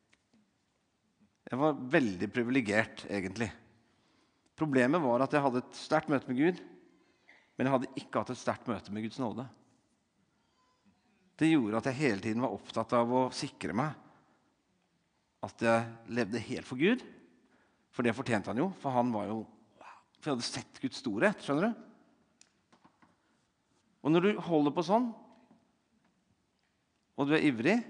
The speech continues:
så ender det jo med at du blir hentet i sykebil, som i mitt tilfelle. Som treogtjue-åring, så vet jeg, nå skrur kroppen seg av. Så kunne jeg fortalt mye om det, men saken er den at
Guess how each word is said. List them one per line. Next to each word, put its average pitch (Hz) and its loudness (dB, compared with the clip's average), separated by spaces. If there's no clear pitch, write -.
så - -4
ender 107 2
det 123 2
jo 127 2
med 120 4
at - -10
du 127 -2
blir 135 0
hentet - -4
i - -8
sykebil, 117 -4
som 117 -4
i 110 0
mitt 92 -10
tilfelle. 85 -8
Som 139 -6
treogtjue-åring, 139 2
så - -4
vet 123 0
jeg, 151 4
nå 208 4
skrur 160 2
kroppen 127 0
seg 104 4
av. - -14
Så - -14
kunne 135 2
jeg 127 -2
fortalt 135 0
mye 113 4
om 120 0
det, 170 10
men 131 -2
saken 127 2
er 113 4
den 107 2
at - -4